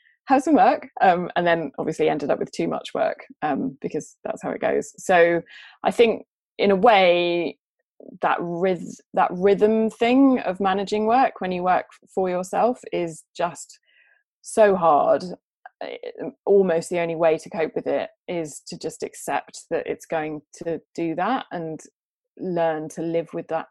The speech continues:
fact rather than fighting against it or fighting your own responses to it. Um, which in a way is actually part, probably the biggest advice out there in terms of working for yourself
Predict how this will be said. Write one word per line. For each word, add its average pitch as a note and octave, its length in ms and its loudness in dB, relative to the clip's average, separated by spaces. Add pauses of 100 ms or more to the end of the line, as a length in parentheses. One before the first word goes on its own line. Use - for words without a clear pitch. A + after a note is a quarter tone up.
fact - 460 -8
rather D3+ 220 -6
than D3 160 -10
fighting D#3 420 -8
against D#3+ 420 -10
it A3+ 320 -6
or D3 200 -2
fighting D3+ 440 -10
your D3+ 160 -10
own D3+ 100 -10
responses D#3 580 -14
to G3 160 -8
it. B3 160 -6 (540)
Um, D#3+ 360 -2
which C#4+ 220 0
in D4+ 120 4
a E4 60 4
way A3 340 4
is F#3 100 -2
actually F3 460 -2 (500)
part, G3 280 2 (360)
probably E3+ 380 -4
the D#3+ 100 -4
biggest D#3+ 380 -6
advice E3 440 -4 (240)
out F3+ 240 0
there D#3 320 0
in E3+ 120 -10
terms D#3+ 320 -8
of D3+ 120 -10
working D#3+ 360 -4
for - 80 -12
yourself D#3 400 -8